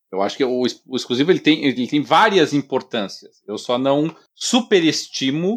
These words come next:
é, o impacto que ele tem nas vendas globais da, da, do console, tá? É, no-, é, é aquilo que eu costumo dizer. O nosso perfil de jogador hardcore,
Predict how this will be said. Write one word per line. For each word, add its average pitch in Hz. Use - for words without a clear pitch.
é, 131
o 156
impacto 175
que -
ele 131
tem 131
nas 143
vendas 151
globais 147
da, 113
da, 110
do 113
console, 147
tá? 95
É, 92
no-, 127
é, 123
é 123
aquilo 123
que -
eu 139
costumo 139
dizer. 127
O 123
nosso 135
perfil 185
de 131
jogador 120
hardcore, 117